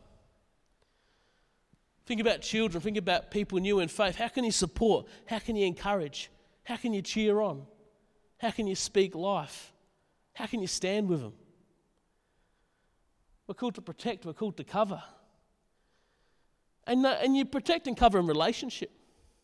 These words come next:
Now, if you ever feel to speak into someone's life,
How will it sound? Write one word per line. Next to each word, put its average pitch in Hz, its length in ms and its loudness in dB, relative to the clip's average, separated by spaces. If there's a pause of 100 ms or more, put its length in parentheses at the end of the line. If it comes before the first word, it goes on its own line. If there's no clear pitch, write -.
(960)
Now, 233 60 6
if 226 120 4
you 311 100 10
ever 285 140 6
feel 240 220 4
to 180 100 2
speak 202 380 2
into 196 260 -2
someone's 156 480 0
life, 160 480 2